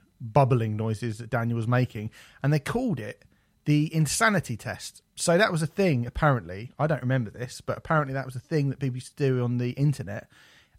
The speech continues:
um, which was play that and see how long you could listen to him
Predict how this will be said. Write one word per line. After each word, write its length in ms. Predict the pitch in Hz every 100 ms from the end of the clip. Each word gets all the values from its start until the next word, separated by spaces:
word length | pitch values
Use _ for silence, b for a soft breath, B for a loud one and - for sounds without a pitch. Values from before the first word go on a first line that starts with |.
| -
um, 340 | 131 131 131 - _ _ _
which 240 | 139 139 135
was 240 | 131 - _ -
play 340 | 165 170 151
that 260 | 117 107 -
and 120 | 120
see 160 | - 135
how 220 | - 127
long 500 | 123 131 123 113 110 - _ _ -
you 100 | 120
could 240 | - 120 _ -
listen 380 | 131 131 - 117
to 260 | - 123 110
him 340 | 113 110 107